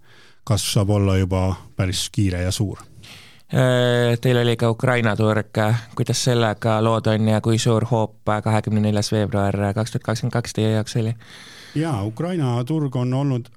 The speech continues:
Speaker 1: <clears throat> seal on olnud meil arendajaid ja on siiamaani.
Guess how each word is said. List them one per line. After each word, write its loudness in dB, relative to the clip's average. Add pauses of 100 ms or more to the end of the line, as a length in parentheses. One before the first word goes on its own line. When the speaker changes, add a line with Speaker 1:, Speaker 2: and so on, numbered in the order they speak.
(100)
Speaker 1:
<clears throat> -4
seal -2
on -2
olnud -2
meil -2
arendajaid -6 (240)
ja 4
on 4
siiamaani. 0